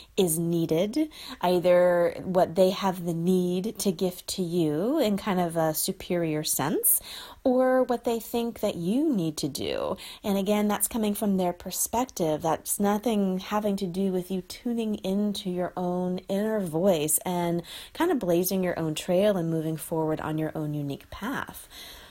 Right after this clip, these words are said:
A lot of times we turn down assistance or we put up barriers to it and we stop asking for,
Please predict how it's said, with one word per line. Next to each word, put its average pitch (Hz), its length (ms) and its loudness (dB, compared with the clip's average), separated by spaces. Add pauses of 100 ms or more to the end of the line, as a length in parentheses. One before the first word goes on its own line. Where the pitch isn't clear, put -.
(640)
A 208 80 6
lot 190 180 8
of 185 60 2
times 196 320 2
we 180 440 2
turn 190 400 2
down 175 320 2
assistance 175 640 -2
or 180 160 0
we 170 120 0
put 170 220 -2
up 170 160 -2
barriers 160 540 2
to 156 260 -2
it 170 160 2
and 160 100 -6
we 160 60 -2
stop 180 320 -2
asking 160 480 -2
for, 156 480 0